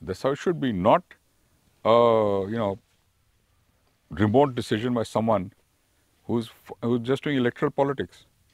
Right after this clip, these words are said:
So if you can give me more M Ps, you get more money, but not where it's needed. If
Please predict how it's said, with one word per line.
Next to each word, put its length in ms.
So 120
if 140
you 140
can 180
give 120
me 100
more 240
M 120
Ps, 260
you 60
get 140
more 160
money, 340
but 140
not 180
where 100
it's 140
needed. 240
If 300